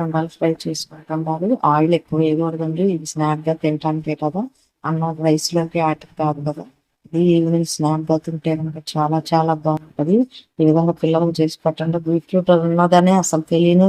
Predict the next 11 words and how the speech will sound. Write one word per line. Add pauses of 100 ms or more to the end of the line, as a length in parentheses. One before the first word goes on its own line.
(120)
తెలియదు, (120)
అసలు
అర్థమే (100)
కాదనమాట. (500)
కలర్
అలా (100)
చేంజ్
అయిపోయింది
చూసారా, (420)
అసలు
తింటుంటేనండి